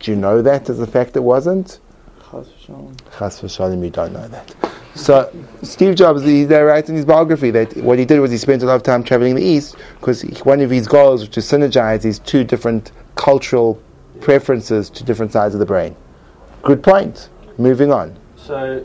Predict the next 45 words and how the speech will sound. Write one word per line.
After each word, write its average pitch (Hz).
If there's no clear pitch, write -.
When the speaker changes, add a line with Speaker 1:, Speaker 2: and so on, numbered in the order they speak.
Speaker 3:
uh, 131
uh, 120
I 135
would 135
say 156
that, 143
so, 139
so 139
yeah, 131
from 127
that, 139
like, 123
we 120
see 131
that 117
it's -
not 127
about, 120
like, 107
uh, 107
ignoring 120
one 110
another, 104
it's -
about 110
unifying 127
the 107
two 349
opposites. -
Uh, -
Speaker 1:
Interesting 180
point. 160
In 131
other 139
words, 131
until 175
Speaker 3:
but 190
Speaker 1:
now 160
we've 135
looked 135
at 151
them 135
as 120
exclusive 160
and 123